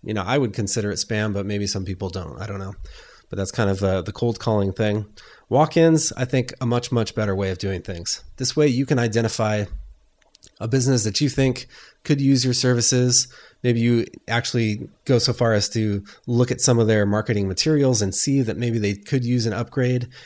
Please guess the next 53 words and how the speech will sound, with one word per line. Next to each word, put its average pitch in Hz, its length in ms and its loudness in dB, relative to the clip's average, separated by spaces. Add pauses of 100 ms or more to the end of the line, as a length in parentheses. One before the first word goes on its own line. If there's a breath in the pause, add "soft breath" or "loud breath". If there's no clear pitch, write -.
(140 loud breath)
And 113 120 -4
maybe 117 220 2
you 113 140 0
go 113 220 4
in 110 140 4
and 101 120 0
you 98 80 0
talk 104 240 -4
to 107 80 -4
the 95 160 -6
owner 107 380 -2
or 92 60 -4
whoever 104 300 -2
it 98 60 -2
is 95 180 -4
in 95 80 -6
charge, 101 440 -6 (380 loud breath)
and 104 120 -2
you 95 60 -2
say, 101 200 0
"You 123 120 0
know, 131 180 2
I, 120 200 -2
I've 117 80 -6
been 117 160 -2
looking 120 280 -2
at 95 60 -4
your 82 80 -6
stuff 113 380 -4
and 98 100 -4
I - 20 -4
think 110 240 -6
we 113 80 -4
could 101 160 -6
really 107 180 -2
make 101 200 -4
some 98 120 -6
improvements, 127 720 -2 (400 loud breath)
blah, 104 120 -2
blah, 98 100 -2
blah." 107 380 2
I 110 40 -6
mean, 107 140 -2
this 120 160 0
is 123 120 0
a 120 60 2
much 131 240 -2
more 135 140 0
personable 127 640 0
way 113 240 0
to 107 120 -8
do 113 220 0
it. - 180 -4